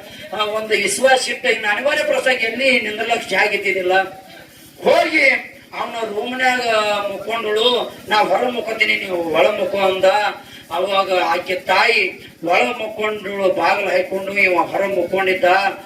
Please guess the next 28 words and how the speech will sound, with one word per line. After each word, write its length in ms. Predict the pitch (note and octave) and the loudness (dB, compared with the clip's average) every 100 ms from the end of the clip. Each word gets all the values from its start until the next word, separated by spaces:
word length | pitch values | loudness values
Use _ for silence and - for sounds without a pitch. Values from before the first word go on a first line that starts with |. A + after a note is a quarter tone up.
| - - | -20 -14
ಕಾಮುಕ 540 | F#3 F3+ - A#3+ A#3 | -6 -4 -4 -6 -2
ರಾತ್ರಿ 520 | G#3+ F#3+ F#3 F#3+ G#3+ A3 | 2 4 2 0 -2 -2
ತಲೆಗೆ 520 | - G3 G#3+ G#3 - | -2 2 2 2 0
ಕಾಮೇರಿ 1040 | - - D3 - G3+ G3 G#3 A3 - - - - | 4 6 6 2 -4 0 0 0 -4 -12 -20 -8
ಅವಾಗ 220 | E3+ G#3 | -6 -4
ಆಕಿ 360 | G#3 G#3 G3+ G3+ | -6 -8 -6 -6
ಅಂದ, 200 | G3+ G#3 - - - - G3+ | -6 -2 -2 -2 -10 -12 -2
"ಆ, 200 | A3 G#3+ | 0 0
ಜರ 260 | G#3 A3 A#3 | 2 2 2
ಬಾಗಿಲು 440 | G#3+ G3 A#3+ B3+ | 2 2 2 2
ತೆರೀರಿ, 580 | - A3 A3+ - B3+ A#3+ | 2 2 4 4 2 -2
ನಾವು 260 | G#3+ G#3 G3 | -8 -14 -12
ಸ್ವಲ್ಪ 260 | G#3 G3+ | -12 -12
ನೀರು 360 | F#3+ F#3 G#3 G#3+ | -10 -6 -4 -6
ಕುಡಿತೀನಿ" 380 | G3 F#3+ G3 F#3 | -10 -8 -8 -8
ಅಂದ. 160 | F3+ F#3+ G#3 - - - - - | -4 -2 -2 -4 -12 -20 -10 -4
ಅವನದೇ 340 | - D4 C#4+ | 6 6 8
ರೂಮ್ 280 | C4 C4 B3+ | 4 -2 -2
ಇತ್ತಿನ 220 | B3+ A#3+ A3 | -2 -2 -6
ತೆರೆಲತ್ತ 440 | A3+ A#3 A#3+ G3+ A3 | -8 -8 -8 -8 -8
ಹೆಂಗತ್ತಾಳ 480 | G3+ G#3 G#3 G3 | -8 -10 -6 -4
ಆಕಿ, 440 | F#3+ G3+ A3 - - - - - | -4 -2 -4 -4 -14 -20 -18 -6
ಬಾಗಿಲು 480 | F3+ B3 C#4 C#4+ - | 0 2 4 2 2
ತೆರೆದಳು, 400 | B3 C4 B3+ B3+ | 0 2 2 2
ಈ 200 | B3 A3+ | 2 -2
ಮಗ 200 | G#3+ G#3 | -4 -4
ಒಳಗ್ 400 | A#3 G#3 G#3 G#3 | -2 0 0 0
ಹೋದ. 600 | F#3+ G#3 G#3 G3+ A#3+ | 0 0 -2 -2 0